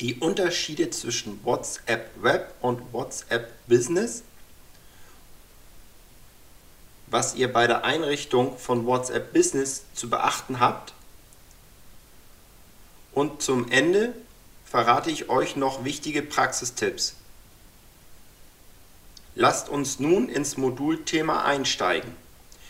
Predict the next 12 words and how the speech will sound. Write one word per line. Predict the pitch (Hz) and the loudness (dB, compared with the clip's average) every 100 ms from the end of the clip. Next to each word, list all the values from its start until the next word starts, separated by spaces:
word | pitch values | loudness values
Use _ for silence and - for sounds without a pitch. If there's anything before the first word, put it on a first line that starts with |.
| - | -10
Ich | - 127 | -4 -2
stelle | - 143 156 - | 4 4 4 0
euch | 143 - | -2 -2
WhatsApp | - 127 - 117 - | 0 0 0 -4 -2
Business | 139 147 - 147 - | -2 0 0 -2 -2
mit | 131 123 | -2 -2
seinen | 123 117 120 | 0 0 2
Funktionen | 120 123 120 - 160 160 123 | -2 -4 -4 -2 0 2 2
und | 117 | 0
Möglichkeiten | 135 165 131 120 - 117 123 131 | -2 -4 -8 -8 0 0 0 -8
für | - 123 | -6 -2
Unternehmer | 117 117 113 123 143 123 123 | -2 -2 -2 0 2 2 0